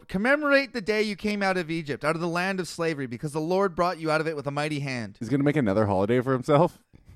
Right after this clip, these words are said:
Speaker 1: Eat nothing containing yeast. Today in the month, just a sentence, just right there. "Remember this day, eat nothing containing yeast." Moving on. "Today in the month of Abib,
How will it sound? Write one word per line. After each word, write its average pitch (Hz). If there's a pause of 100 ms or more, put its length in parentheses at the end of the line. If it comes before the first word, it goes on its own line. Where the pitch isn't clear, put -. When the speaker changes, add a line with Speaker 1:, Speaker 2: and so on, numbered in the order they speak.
Speaker 1:
Eat 269
nothing 247
containing 208
yeast. 165 (560)
Today 294
in 269
the 240
month, 233 (200)
just 320
a 277
sentence, 233
just -
right 233
there. 196 (260)
"Remember 320
this 320
day, 285 (120)
eat 202
nothing 240
containing 240
yeast." 269 (240)
Moving 180
on. 226 (360)
"Today 277
in 269
the 247
month 233
of 214
Abib, 180